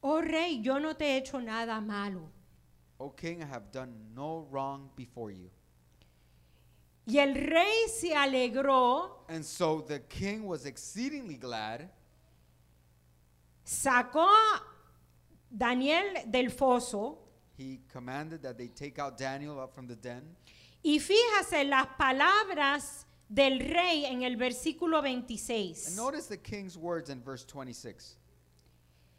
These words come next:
Speaker 1: "De parte mía es puesta esta ordenanza." De parte del rey, él puso esta ordenanza.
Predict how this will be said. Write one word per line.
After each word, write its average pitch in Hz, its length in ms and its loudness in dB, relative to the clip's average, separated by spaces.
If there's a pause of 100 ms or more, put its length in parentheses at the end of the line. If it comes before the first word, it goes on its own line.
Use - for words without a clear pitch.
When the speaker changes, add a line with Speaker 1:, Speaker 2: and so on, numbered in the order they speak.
(480)
Speaker 1:
"De 269 160 2
parte 381 640 2
mía 302 540 -2 (560)
es 277 280 -2
puesta 285 720 -4
esta 254 360 -2
ordenanza." 214 680 -2
De 185 140 -4
parte 240 340 -2
del 277 180 0
rey, 247 460 -2
él 247 220 -4
puso 302 320 -4
esta 262 260 -4
ordenanza. 196 760 -6